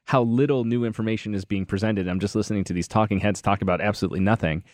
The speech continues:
to fill airtime. You know, in two thousand four, I was up to, like, four in the morning. That was the Bush-Kerry race. You know, it was so close all the way to the end. I remember, you know, four years ago in twenty sixteen, a similar sort of thing. It became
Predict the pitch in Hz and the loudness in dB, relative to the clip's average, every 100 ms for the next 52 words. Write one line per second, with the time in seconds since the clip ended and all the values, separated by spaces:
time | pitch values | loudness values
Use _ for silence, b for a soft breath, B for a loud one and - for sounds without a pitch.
0 | b b - - 110 98 160 190 95 90 | b b 0 2 4 4 2 0 -2 -2
1 | 82 80 87 90 85 - 113 107 98 - | -4 -4 -2 0 0 0 2 2 2 -2
2 | 123 127 104 98 110 107 92 92 - 120 | 0 2 2 0 -2 -2 -2 -2 -2 0
3 | 110 98 98 107 107 98 98 95 95 87 | 0 0 0 0 0 -2 -2 -2 -4 0
4 | 104 - - 104 104 98 95 - - 95 | 0 0 0 2 2 2 0 -6 -4 -2
5 | 98 98 - 90 90 87 - - 113 - | 0 -2 0 2 2 0 0 2 2 4
6 | 107 104 - 80 101 98 98 92 92 101 | 2 2 0 0 2 2 0 -2 0 0
7 | 104 b b b b - 98 101 98 - | -2 b b b b 2 4 4 2 0
8 | 90 - 110 95 85 80 - - 110 101 | -6 -4 -2 0 0 -2 -6 2 4 6
9 | 101 - 98 92 - 95 87 - - - | 4 2 2 0 0 -2 -2 -6 -4 2
10 | 135 135 135 b b b - - 123 117 | 4 4 0 b b b -2 2 4 2
11 | 117 107 - 107 107 110 104 - - - | 2 0 0 0 0 0 -4 -10 -20 -14
12 | - 110 110 - 131 131 117 - | -6 0 2 4 4 4 0 -6